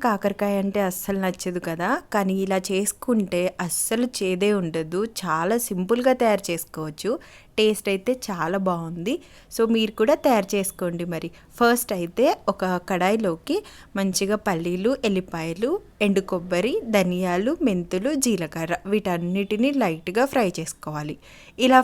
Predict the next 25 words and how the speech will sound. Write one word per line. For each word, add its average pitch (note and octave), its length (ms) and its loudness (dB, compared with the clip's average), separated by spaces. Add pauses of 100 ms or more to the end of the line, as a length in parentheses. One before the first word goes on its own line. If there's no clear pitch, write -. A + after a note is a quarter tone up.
ఫ్రై A3+ 140 4 (120)
చేసుకున్న A3 500 0
వీటిని G3 300 -2 (120)
తీసి F#3 300 -2 (100)
మిక్సీ G#3+ 360 0
జార్లో F3 340 0
వేసుకొని A3+ 460 -2
మిక్సీ G3 320 -4
పట్టుకోండి. D#3 540 -6 (500)
తర్వాత C4 400 8 (260)
అదే F#3+ 200 2 (100)
ప్యాన్లో A3+ 360 4 (180)
ఆయిల్ F#3+ 240 2
యాడ్ D#3+ 200 -2
చేసుకోవాలి. E3 540 -6 (100)
మనం A3 240 2
ఫ్రై A3 160 4 (120)
చేసుకుంటున్నాం A3+ 680 2 (100)
కాబట్టి G#3 400 0 (220)
ఆయిల్ G3 320 0
కొంచెం G3+ 240 2 (140)
ఎక్కువగా F#3 420 0
వేసుకోండి. D3 560 -4 (480)
తర్వాత G3 420 4 (160)
ఇందులో A#3 280 4